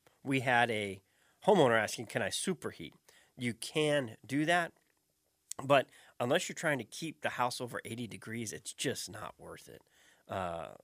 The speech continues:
you know, the time, the effort, and the, the small amount of savings you're gonna get, unless you're just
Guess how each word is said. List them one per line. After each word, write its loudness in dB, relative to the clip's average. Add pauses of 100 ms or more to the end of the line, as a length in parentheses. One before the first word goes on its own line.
(140)
you -10
know, -12 (220)
the -10
time, 2
the -4
effort, -2 (400)
and -2 (200)
the, -6
the -6
small 2
amount 2
of -6
savings -2
you're -6
gonna -8
get, -4 (640)
unless 0
you're -12
just -12